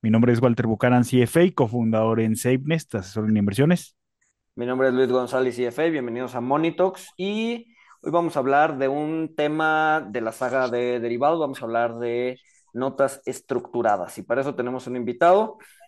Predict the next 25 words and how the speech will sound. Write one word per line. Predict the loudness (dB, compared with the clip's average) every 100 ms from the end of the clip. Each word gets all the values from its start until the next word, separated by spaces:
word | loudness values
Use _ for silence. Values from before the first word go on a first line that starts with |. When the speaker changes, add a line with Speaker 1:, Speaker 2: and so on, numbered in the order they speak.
| _
Speaker 2:
su | -8
nombre | -2 0
es | -2 -2
Hugo | -2 2 2
Herrera, | 2 0 0 0
C | -2 -4
F | -2 0
A. | 0 -2
Hugo | -6 -6
tiene | -6 -6
más | -6 -4 -2
de | -2
diez | -2 -2 -2
años | -4 -4
de | -10
experiencia | -6 -4 -4 -6
en | -6
bancos | -6 -6 -8
internacionales | -8 -10 -10 -10 -6 0 2 2 -2 _ _ -20 -20 -18
enfocados | -12 -6 -2 -2 -4
en |
el | -8
negocio | -6 -6 -2
de | -2
derivados. | 0 4 4 2 -6